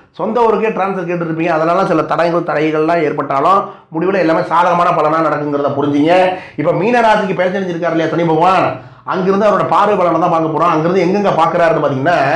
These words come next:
சனி பகவான் மூணாம் பார்வையா உங்களோட ராசிக்கு ருண, ரோக, சத்துருஸ்தானத்தையும், ஏழாம் பார்வையா உங்களோட ராசிக்கு தொழில்ஸ்தானத்தையும், பத்தாம் பார்வையா உங்களுடைய ராசியே பார்க்கறார். ரொம்ப, ரொம்ப கவனம் முக்கியம் தனுசு ராசி நேயர்களே.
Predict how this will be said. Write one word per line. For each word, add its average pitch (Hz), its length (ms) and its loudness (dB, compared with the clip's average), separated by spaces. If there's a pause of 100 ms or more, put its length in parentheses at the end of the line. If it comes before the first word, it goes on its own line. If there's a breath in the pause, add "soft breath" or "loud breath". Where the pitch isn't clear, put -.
(320)
சனி 160 140 -4
பகவான் 156 420 0 (480 loud breath)
மூணாம் 269 400 2
பார்வையா 208 340 2
உங்களோட 196 280 0
ராசிக்கு 175 440 -2
ருண, 170 300 0
ரோக, 170 380 2
சத்துருஸ்தானத்தையும், 147 1080 0 (720 loud breath)
ஏழாம் 240 460 4
பார்வையா 202 280 2
உங்களோட 185 220 0
ராசிக்கு 175 420 -2
தொழில்ஸ்தானத்தையும், 156 1000 0 (580 loud breath)
பத்தாம் 233 580 0
பார்வையா 208 280 2
உங்களுடைய 220 640 2
ராசியே 208 420 0
பார்க்கறார். 185 440 0
ரொம்ப, 165 200 -2
ரொம்ப 185 180 0
கவனம் 170 320 2
முக்கியம் 151 420 0
தனுசு 156 200 -4
ராசி 170 220 0
நேயர்களே. 160 480 0